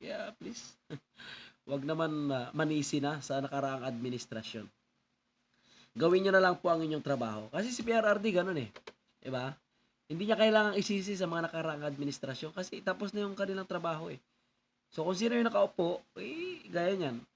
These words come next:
sa kanya, tinatrabaho niya na lang kaysa isisi niya pa doon. Alangan sabihin niya pa, "Walang ginawa si Pinoy, ako tatapusin ko yung, ah, rehabilitation sa Tacloban."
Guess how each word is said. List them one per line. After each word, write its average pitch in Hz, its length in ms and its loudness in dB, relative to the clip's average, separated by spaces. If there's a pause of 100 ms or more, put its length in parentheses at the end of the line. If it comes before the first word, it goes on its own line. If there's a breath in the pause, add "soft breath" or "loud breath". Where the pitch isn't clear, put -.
sa - 80 -8
kanya, 151 400 -4 (320)
tinatrabaho 165 560 2
niya 123 160 -6
na 156 80 -8
lang 160 160 -6
kaysa 151 160 -2
isisi 156 320 -4
niya 156 160 -6
pa 156 80 -4
doon. 156 160 -2 (480 loud breath)
Alangan 156 240 4
sabihin 160 320 2
niya 165 80 -2
pa, 180 80 2
"Walang 180 240 6
ginawa 185 240 2
si 175 160 -4
Pinoy, 175 320 -2
ako 156 160 -2
tatapusin 143 560 -4
ko 147 80 -2
yung, 143 240 0 (560 soft breath)
ah, 139 80 2
rehabilitation 147 640 0
sa 139 160 -8
Tacloban." 120 480 -6